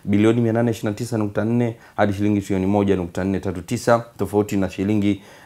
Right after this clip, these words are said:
ah, eh, tofauti na ki-, ripoti iliyotolewa na Acacia ambayo ilikuwa ni bilioni tisini na saba nukta tano. Hii ni mara ya pili kwa Profesa Mongo kung'olewa katika wizara hiyo. Januari ishirini na nne mwaka elfu mbili na kumi na tano, alijiuzuru wadhifa huo baada ya kuhusishwa na kashfa ya akaunti ya Tegeta Escrow,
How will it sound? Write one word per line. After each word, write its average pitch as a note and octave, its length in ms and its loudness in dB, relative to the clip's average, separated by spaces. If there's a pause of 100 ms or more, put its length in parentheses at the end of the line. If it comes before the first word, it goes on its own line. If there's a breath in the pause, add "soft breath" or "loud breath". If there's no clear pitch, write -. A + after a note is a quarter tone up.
ah, F#2 440 4 (200)
eh, F2 260 -2
tofauti G#2 300 -2
na F#2+ 260 2
ki-, - 200 -14 (100)
ripoti G2+ 380 -2
iliyotolewa G2+ 420 4
na F#2 100 0
Acacia G#2 500 0 (240 loud breath)
ambayo F2+ 160 0
ilikuwa G2 220 2
ni G2 160 2
bilioni G#2 560 4
tisini G2+ 360 -4
na F#2+ 80 0
saba G2+ 200 0
nukta E2+ 240 -6
tano. F#2+ 400 0 (400 loud breath)
Hii C#3 80 6
ni C#3 80 8
mara B2 160 6
ya A2 160 8
pili B2 280 2
kwa A2+ 180 2
Profesa G2+ 400 -4
Mongo G#2+ 300 2
kung'olewa G2+ 280 2
katika G2 220 -4
wizara F2+ 280 0
hiyo. A2 200 4
Januari G2 320 2
ishirini G2 140 -4
na F#2+ 80 0
nne G2+ 100 2
mwaka F#2+ 180 -2
elfu F#2+ 120 -6
mbili F#2+ 60 -2
na F2+ 60 -2
kumi F2+ 120 -4
na E2+ 60 -4
tano, A#2+ 320 2 (260 loud breath)
alijiuzuru A#2 500 2
wadhifa G#2+ 280 6
huo A2+ 220 6
baada G2+ 320 4
ya G2+ 140 4
kuhusishwa G2+ 500 -2
na G2 60 0
kashfa F#2+ 320 -6
ya F2+ 60 0
akaunti F#2+ 400 -2
ya F2 60 -2
Tegeta F#2 300 -2
Escrow, A2 380 0